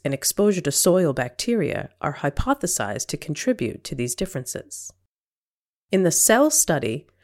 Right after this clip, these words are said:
the researchers explored the phenomenon of horizontal gene transfer, which occurs when bacteria living in the same environment pass genes among each other. In two thousand and eleven, Alm's lab discovered that the human gut is a hotspot for this type of gene exchange.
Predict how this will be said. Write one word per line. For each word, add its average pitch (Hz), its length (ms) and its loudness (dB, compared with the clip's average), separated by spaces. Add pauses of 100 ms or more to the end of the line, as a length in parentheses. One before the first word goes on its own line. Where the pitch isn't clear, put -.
(120)
the 196 120 4
researchers 269 480 2
explored 180 500 2
the 160 80 2
phenomenon 175 800 0
of 147 100 -4
horizontal 185 800 4
gene 147 320 0
transfer, - 680 -8
which - 160 -2
occurs 233 420 2
when 190 160 2
bacteria 220 580 0
living 170 360 2
in 143 80 -2
the 139 60 -4
same 180 320 2
environment 143 720 -2
pass - 360 -4
genes 147 520 -2
among 131 280 -4
each 139 260 -4
other. 208 200 -4 (640)
In 196 100 2
two 277 160 0
thousand 247 400 0
and 160 100 2
eleven, 151 600 0
Alm's 254 400 2
lab 139 400 0
discovered 156 540 2
that 143 120 0
the 139 80 2
human 220 360 -2
gut 160 380 0
is 143 120 -6
a 139 80 -2
hotspot - 640 -4
for 147 120 0
this 143 200 0
type - 240 -6
of 131 120 -6
gene 123 220 -8
exchange. - 800 -6